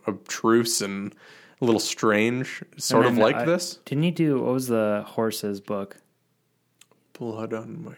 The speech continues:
Speaker 1: Horse.
Speaker 2: Or no, was it All the Pretty Horses? Was that him?
Speaker 1: I don't think so.
Speaker 2: Two? Cormac
Speaker 1: Cormac.
Speaker 2: McCarthy? 'Cause I, I don't know if that was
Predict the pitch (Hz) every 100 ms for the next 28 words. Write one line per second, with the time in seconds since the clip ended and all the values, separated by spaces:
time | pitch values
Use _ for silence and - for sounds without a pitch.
0 | - - - _ _ - 120 117 107 104
1 | 104 _ 117 120 113 110 117 123 139 120
2 | 107 110 - 147 147 - _ _ _ _
3 | _ _ - 117 123 143 151 147 - 120
4 | - 110 110 - - - _ _ _ _
5 | _ _ _ _ _ _ - 113 117 123
6 | _ _ _ _ _ _ _ _ _ _
7 | - - - 120 117 120 120 110 113 110
8 | 113 113 110 117 110 117 123 120 104 107
9 | 110 98 -